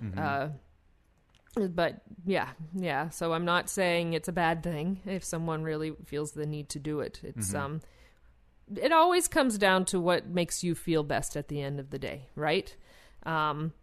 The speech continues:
Speaker 2: doing your hard work, eating right, and you still don't see results, maybe that is the, the route you wanna go. Nothing wrong with that. Um, no one should ever be judged for trying to do what they feel is best for themselves.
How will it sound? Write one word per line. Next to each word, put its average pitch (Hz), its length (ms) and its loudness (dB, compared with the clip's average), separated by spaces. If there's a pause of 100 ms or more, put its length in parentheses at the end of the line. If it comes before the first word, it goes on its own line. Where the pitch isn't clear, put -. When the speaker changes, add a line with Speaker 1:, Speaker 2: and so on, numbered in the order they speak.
(640)
Speaker 2:
doing 190 320 0
your 180 100 2
hard 196 320 2
work, 180 460 2 (320)
eating 185 360 0
right, 165 560 2 (140)
and 143 520 -4
you 151 100 -6
still 185 260 2
don't 160 180 0
see 170 180 -2
results, 151 520 -2
maybe 170 280 2
that 151 260 0
is 127 380 -4 (360)
the, 156 380 -8 (140)
the 147 300 -6
route 151 300 0
you 156 100 -2
wanna 143 240 -4
go. 135 260 -6
Nothing 214 500 0
wrong 190 180 2
with 143 140 -4
that. - 320 -6
Um, 156 320 0
no 175 100 0
one 196 140 2
should 190 120 0
ever 185 160 4
be 170 160 0
judged 151 540 -2
for 147 380 -2
trying 151 500 0 (160)
to 147 300 0 (500)
do 190 180 6
what 214 240 0
they 165 160 4
feel 151 240 0
is 143 140 -2
best 139 260 -6
for 143 100 -10
themselves. - 640 -8